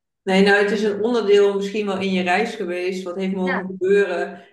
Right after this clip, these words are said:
Speaker 1: Hè, wat je zei, "Ik heb het nodig gehad om tot het punt te komen waar je nu staat."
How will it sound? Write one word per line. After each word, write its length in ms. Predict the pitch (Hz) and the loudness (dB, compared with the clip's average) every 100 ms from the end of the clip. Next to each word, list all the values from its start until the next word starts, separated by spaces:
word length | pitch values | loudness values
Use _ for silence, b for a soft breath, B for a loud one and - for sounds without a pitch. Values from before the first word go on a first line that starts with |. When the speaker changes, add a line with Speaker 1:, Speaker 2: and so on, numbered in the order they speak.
| - | -8
Speaker 1:
Hè, 120 | 196 | -4
wat 140 | 196 | -4
je 60 | 180 | -4
zei, 220 | 190 170 | -4 -4
"Ik 80 | - | -2
heb 80 | 185 | -4
het 120 | 185 | -2
nodig 300 | 185 196 190 | 0 0 0
gehad 220 | 175 - | -4 -6
om 200 | 175 175 | -8 -8
tot 140 | 180 | -10
het 140 | - - | -12 -2
punt 180 | 190 190 | 2 2
te 80 | 185 | 2
komen 480 | 180 170 170 160 | 2 0 -2 -4
waar 140 | 165 165 | -4 -4
je 100 | 165 | -4
nu 160 | 175 | -4
staat." 640 | 185 185 175 185 190 - | -6 -2 -2 0 -4 -6